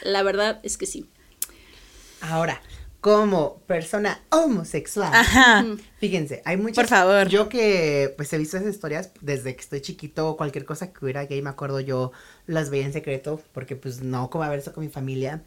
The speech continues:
Speaker 1: Claro.
Speaker 2: Y en general, ahorita ya cambiaron esas cosas, ¿no? Pero antes era muy común ver historias de personas homosexuales donde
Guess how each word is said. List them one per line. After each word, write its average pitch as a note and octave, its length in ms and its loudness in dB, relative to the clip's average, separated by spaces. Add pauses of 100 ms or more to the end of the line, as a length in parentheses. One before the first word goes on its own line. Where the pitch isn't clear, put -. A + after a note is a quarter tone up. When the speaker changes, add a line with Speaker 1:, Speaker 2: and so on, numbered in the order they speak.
(180)
Speaker 1:
Claro. G#3 400 -4
Speaker 2:
Y F#3+ 300 2
en F3+ 100 0
general, F3 480 2
ahorita G#3 300 2
ya G3+ 120 0
cambiaron C#3+ 260 -2
esas C3 160 -12
cosas, - 380 -14
¿no? D#3 160 -6
Pero D3+ 240 -2
antes D#3 380 -2
era D#3 120 -4
muy D3+ 180 -6
común D3 380 -8
ver C3+ 160 -6
historias C3+ 520 -6
de C3+ 80 -8
personas B2+ 600 -10
homosexuales B2 720 -8
donde B2+ 380 -6